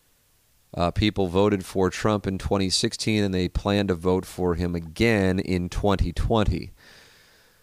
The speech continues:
Finishing in second with literally, not bullshitting you, nine votes separating first place and second place.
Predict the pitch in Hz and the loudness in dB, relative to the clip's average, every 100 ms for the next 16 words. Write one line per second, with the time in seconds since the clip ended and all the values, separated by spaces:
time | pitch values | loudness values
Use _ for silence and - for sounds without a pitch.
0 | _ _ - 131 131 - 107 92 - - | _ _ 0 4 4 2 0 2 2 4
1 | 196 202 - 87 104 - _ _ _ - | 4 4 2 -2 -4 -8 _ _ _ -12
2 | - 101 101 - - - _ - 101 107 | 0 4 4 2 -12 -20 _ -16 -12 -2
3 | 139 185 160 117 92 90 - 104 98 110 | 4 6 6 6 4 2 -4 -10 -14 -10
4 | 85 113 110 143 127 - 80 76 73 - | -4 -4 0 2 2 0 -4 -4 -8 -8
5 | _ _ - 92 104 120 139 139 104 117 | _ _ -4 0 2 4 4 2 4 6
6 | 95 104 - 107 - 98 95 92 87 104 | 6 2 2 2 2 2 4 2 0 0
7 | 101 - 101 95 92 87 85 117 113 90 | 0 -2 0 2 0 -2 -2 -2 -2 -8
8 | - 78 78 - | -8 -8 -8 -10